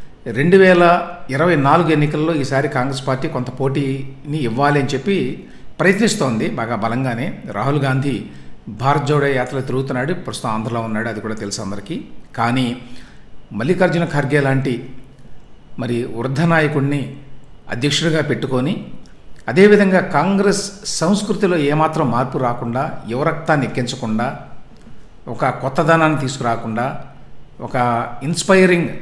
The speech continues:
లీడర్‌షిప్ అనేది లేకుండా మరి బీజేపీని ఇప్పుడున్న పరిస్థితుల్లో కాంగ్రెస్ పార్టీ ఎదుర్కోవడం కష్టం అనే అభిప్రాయానికి మరొకసారి బలం చేకూర్చిందండి ఈ కాంగ్రెస్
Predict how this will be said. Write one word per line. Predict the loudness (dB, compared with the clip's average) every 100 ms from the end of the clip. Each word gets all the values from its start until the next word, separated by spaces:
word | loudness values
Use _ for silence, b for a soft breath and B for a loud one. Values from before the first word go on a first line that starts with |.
| -10 -4
లీడర్‌షిప్ | 0 2 2 0 0
అనేది | 0 0
లేకుండా | 0 0 0 0 0 -2 -6 -14 -16 -16 -14 -14 -12 -8
మరి | -4 -2 -2
బీజేపీని | -2 2 2 2 2 2
ఇప్పుడున్న | 0 -2 -2
పరిస్థితుల్లో | -2 -4 -4 -2 -2 -2
కాంగ్రెస్ | -2 -4 -4 -4
పార్టీ | -6 -4 -4 -4 -8 -12 -8
ఎదుర్కోవడం | -6 -4 -4 -2 -4
కష్టం | -6 -8 -2 -2 -2
అనే | -6 -4
అభిప్రాయానికి | -2 -2 0 0 0 -2 -2 -4 B B B -6
మరొకసారి | -4 -2 -2 0 0 0 -4 -8 -12 -14 -8
బలం | -2 0 0
చేకూర్చిందండి | 0 -2 -4 -6 -6 -4 -4 -6 -8 -16 -12 -8
ఈ | -8
కాంగ్రెస్ | -6 -4 -2 -4 -6